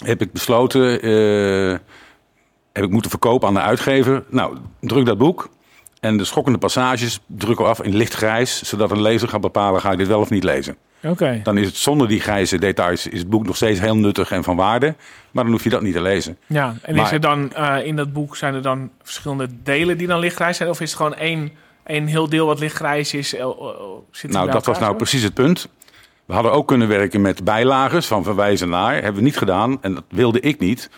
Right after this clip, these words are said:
Speaker 1: omdat het nou juist één goed lopend verhaal was. En dat, dat je echt de tijdgeest kunt voelen. En ook het leven van dat jongetje.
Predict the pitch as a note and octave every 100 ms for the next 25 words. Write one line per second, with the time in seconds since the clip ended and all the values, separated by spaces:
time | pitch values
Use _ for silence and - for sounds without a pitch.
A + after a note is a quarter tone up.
0 | - A#2 A#2 G2 A2 A2 F#2+ G2 - C3
1 | B2 A2+ A2+ G2 A2+ G#2 G#2+ - G2+ C3
2 | A2+ F#2+ - G2+ G#2 - - - - -
3 | G#2 G#2+ - A2 - - B2+ C#3 - -
4 | A2 - - G2 - G#2+ G2 B2 C#3+ _
5 | _ G2 G#2 G#2+ G#2 D#2 - G#2+ C3+ C#3+
6 | A2 G#2+ F2+ G2 F#2+ F#2+ G2+ B2